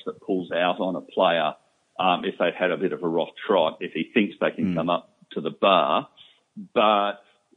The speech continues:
Speaker 1: players like Gareth Widdop, now, he, you would think that he would be, you know, a, a lay-down misère to actually start for England. But you saw in, in, in some of the lesser matches against Scotland, he didn't play Widdop.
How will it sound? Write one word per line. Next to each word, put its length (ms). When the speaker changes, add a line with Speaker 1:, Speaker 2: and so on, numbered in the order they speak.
Speaker 1:
players 280
like 180
Gareth 340
Widdop, 340
now, 220
he, 500
you 140
would 140
think 240
that 140
he 100
would 200
be, 360
you 100
know, 240
a, 340
a 100
lay-down 340
misère 400
to 80
actually 280
start 340
for 120
England. 320
But 180
you 80
saw 320
in, 220
in, 200
in 260
some 160
of 40
the 80
lesser 320
matches 520
against 400
Scotland, 460
he 60
didn't 240
play 160
Widdop. 300